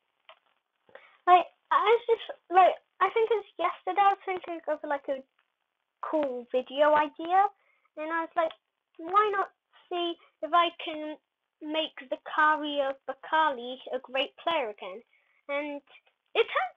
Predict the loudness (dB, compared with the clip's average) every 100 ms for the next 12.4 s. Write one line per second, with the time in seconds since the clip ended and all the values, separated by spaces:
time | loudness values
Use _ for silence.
0 | _ -4 -4 -8 -8 -8 -6 -4 -2 2
1 | 2 2 -4 -2 -2 -4 -12 -20 _ 0
2 | 2 4 2 2 2 2 0 0 0 -2
3 | -2 4 4 4 -6 -16 -4 -4 -4 -14
4 | -10 -6 -4 -4 -4 -10 _ _ _ _
5 | _ _ _ _ -2 -2 -2 -6 -12 -14
6 | -20 _ _ _ _ _ _ _ _ _
7 | _ _ _ _ _ _ _ _ _ _
8 | 0 2 0 -2 2 4 4 2 -4 -8
9 | -18 -6 0 0 0 -2 2 4 2 -2
10 | -10 _ -10 -10 -14 -8 -6 -4 -6 -6
11 | -10 -2 4 4 4 -10 -18 -14 -14 -14
12 | _ _ -6 -6